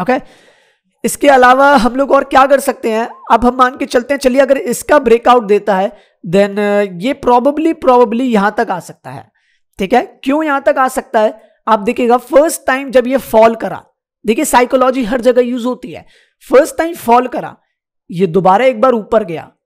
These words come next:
मतलब जब एक फॉल करा तो एक बार पुल बैक देने की कोशिश करे, पुल बैक देने की कोशिश करी, वहां पर उसे एक और रेजिस्टेंस मिल गया। आप समझ रहे हैं? वो नीचे आया,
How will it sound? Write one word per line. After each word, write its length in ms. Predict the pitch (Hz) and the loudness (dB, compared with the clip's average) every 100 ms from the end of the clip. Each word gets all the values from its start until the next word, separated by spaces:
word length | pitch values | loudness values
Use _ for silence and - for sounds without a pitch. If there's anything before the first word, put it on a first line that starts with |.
| _ - | _ -10
मतलब 580 | 202 208 - 233 233 - _ _ | -4 -2 2 2 2 -4 _ _
जब 180 | 170 202 | -2 0
एक 160 | 226 226 | 0 -2
फॉल 380 | - 233 277 | -4 0 2
करा 300 | 285 254 247 175 - _ - | 0 -2 0 -2 -8 _ -2
तो 60 | |
एक 120 | 220 208 | -2 0
बार 120 | 277 - - | -4 -4 -2
पुल 180 | 277 | 0
बैक 240 | 302 311 311 | 2 2 2
देने 260 | 226 240 | -2 -8
की 100 | 220 | -12
कोशिश 380 | - 220 - 196 | -8 -6 -6 -14
करे, 280 | - 160 147 _ _ _ - | -16 -18 -18 _ _ _ -4
पुल 200 | 233 240 | -2 0
बैक 260 | 247 294 | 0 0
देने 280 | 240 262 262 | 0 -8 -12
की 120 | 247 | -16
कोशिश 400 | 254 240 226 240 | -10 -8 -8 -10
करी, 260 | - 233 285 | -6 -6 -4
वहां 220 | 269 208 | -4 -4
पर 200 | 226 277 | -2 -2
उसे 320 | - 254 - | -2 -8 -8
एक 320 | 285 247 240 240 | -4 -4 -4 -2
और 240 | 269 330 | 2 2
रेजिस्टेंस 600 | 220 180 208 - 285 247 | 0 -4 -4 -6 -10 -6
मिल 180 | 196 214 | -6 -6
गया। 240 | 190 147 - _ _ _ _ - | -8 -10 -14 _ _ _ _ -10
आप 100 | 202 | -8
समझ 260 | 226 226 262 | -6 -4 -4
रहे 120 | 294 | -4
हैं? 80 | - | -4
वो 100 | 196 | -6
नीचे 440 | 208 175 180 - 247 | -4 -6 -10 -2 2
आया, 320 | 208 208 | 4 2